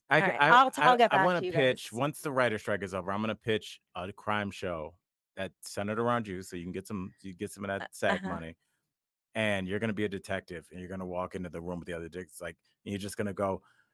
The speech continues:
Speaker 1: "There's a crime that's been committed." And they'll be like, "Okay, like, uh, where is, what's going on? Who's involved?"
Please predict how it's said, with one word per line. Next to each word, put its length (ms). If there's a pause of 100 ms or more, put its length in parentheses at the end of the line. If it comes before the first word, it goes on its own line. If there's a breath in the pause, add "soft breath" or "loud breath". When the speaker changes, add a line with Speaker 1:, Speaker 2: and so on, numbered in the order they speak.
(680)
Speaker 1:
"There's 220
a 80
crime 380
that's 160
been 180
committed." 460 (240)
And 100
they'll 120
be 80
like, 160
"Okay, 480
like, 320 (120)
uh, 80
where 220
is, 280 (140)
what's 240
going 220
on? 180
Who's 220
involved?" 360